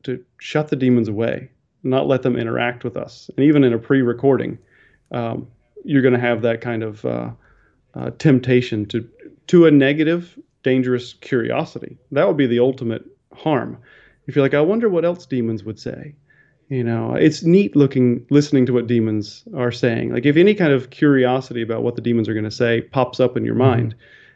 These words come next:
Speaker 1: that's a big red flag. 'Cause they will speak to you if you want them to, and if you give them the avenue, open the door for them to do so.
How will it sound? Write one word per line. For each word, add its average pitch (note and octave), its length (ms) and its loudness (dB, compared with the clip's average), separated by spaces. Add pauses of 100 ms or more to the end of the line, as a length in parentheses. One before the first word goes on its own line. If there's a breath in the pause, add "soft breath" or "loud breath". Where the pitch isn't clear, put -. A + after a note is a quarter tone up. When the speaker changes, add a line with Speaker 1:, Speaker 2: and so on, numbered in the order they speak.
(200 soft breath)
Speaker 1:
that's C#3+ 280 2
a C3 40 -10
big A#2+ 200 0
red A#2 220 -4
flag. - 420 -8 (800)
'Cause C3 120 -6
they C#3 120 4
will D3+ 220 4
speak A3+ 300 -4
to - 100 -10
you A#2 140 -4
if A2+ 120 -8
you A#2+ 100 -6
want F3+ 200 -2
them G#2+ 160 -8
to, - 220 -10 (160)
and C3+ 120 -2
if B2+ 120 0
you B2 80 -2
give A#2 240 2
them A#2 180 2
the A2+ 140 0
avenue, B2 360 -2
open B2 260 -2
the A2 80 -6
door A#2 280 0
for G#2+ 140 -10
them G#2 160 -10
to A2+ 80 -12
do B2+ 160 0
so. C3 320 -12